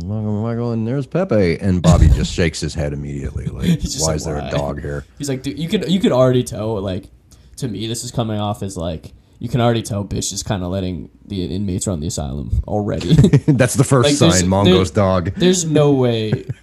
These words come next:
Speaker 2: Bischoff was like, "Yeah, bring your dog." Like, Mongo's, I feel like, "Oh, is it cool if I bring my dog?" And he's like, "Sure, dude, I'm paying you this amount of money. Might as well. I'm not gonna make you mad."
Speaker 1: <laughs>
Speaker 2: So, so yeah, he has his dog Pepe.
Speaker 1: Probably.
Speaker 2: But yeah.
Speaker 1: So the show opens up, the actual show.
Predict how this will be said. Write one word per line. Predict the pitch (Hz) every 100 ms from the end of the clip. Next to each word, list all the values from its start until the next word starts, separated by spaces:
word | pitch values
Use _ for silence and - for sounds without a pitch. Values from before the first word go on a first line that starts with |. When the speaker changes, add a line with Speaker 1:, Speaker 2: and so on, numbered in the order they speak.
| 127
Speaker 2:
Bischoff | 127 123 123 113
was | 117 107
like, | 104 156
"Yeah, | 165
bring | 135 131
your | 117
dog." | 104 113 - -
Like, | 113
Mongo's, | 117 127 123 127 123
I |
feel | 135 127
like, | -
"Oh, | -
is | -
it | 131
cool | 160
if | 147
I |
bring | 127 135
my | 101
dog?" | - 139 190
And |
he's | 120 113
like, | 90
"Sure, | - 131
dude, | 151 101
I'm | 98
paying | 101 117
you | 110
this | 101
amount | 110 95
of | 69
money. | 104 107
Might | 92 90
as | 82
well. | 104 98
I'm | 92
not | 95 104
gonna | 87
make | 92 92
you |
mad." | 85 - 82 85 -
Speaker 1:
<laughs> |
Speaker 2:
So, | - - - - - - _ -
so | 120
yeah, | 107
he | 107 120
has | 117
his | 113
dog | - 104 -
Pepe. | - - - 82 - - - - - _
Speaker 1:
Probably. | 52 50 - - - _ _ -
Speaker 2:
But | - - -
yeah. | - - _ _ _ -
Speaker 1:
So | 104 120 101
the | - 76 101
show | - 135 117
opens | 92 80 76
up, | 65
the | 92
actual | 90 65
show. | 64 76 71